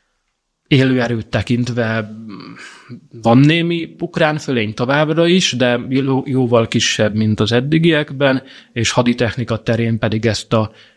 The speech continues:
két-két és félszeres, ö, fölényt pedig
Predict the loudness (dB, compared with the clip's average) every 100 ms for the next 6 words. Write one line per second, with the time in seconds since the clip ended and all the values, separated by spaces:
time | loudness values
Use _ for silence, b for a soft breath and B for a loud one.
0 | b _ 2 2 0 -6 -4 -4 -4 -2
1 | -2 -2 -2 0 0 -2 0 0 -2 b
2 | b b _ -20 -2 2 2 4 2 0
3 | -2 -2 -2 -8